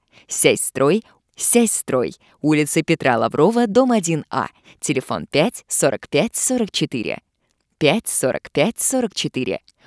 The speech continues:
Волхов, улица Профсоюзов, дом семь, телефон семь пятьдесят пять ноль семь. Постоянным клиентам скидки. Имеются противопоказания. Необходима консультация специалиста. Лицензия серии Л О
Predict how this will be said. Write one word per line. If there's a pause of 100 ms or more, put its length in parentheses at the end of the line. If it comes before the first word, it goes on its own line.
(160)
Волхов, (320)
улица
Профсоюзов,
дом
семь, (320)
телефон
семь
пятьдесят
пять
ноль
семь. (500)
Постоянным
клиентам
скидки. (400)
Имеются
противопоказания. (240)
Необходима
консультация
специалиста. (260)
Лицензия
серии
Л
О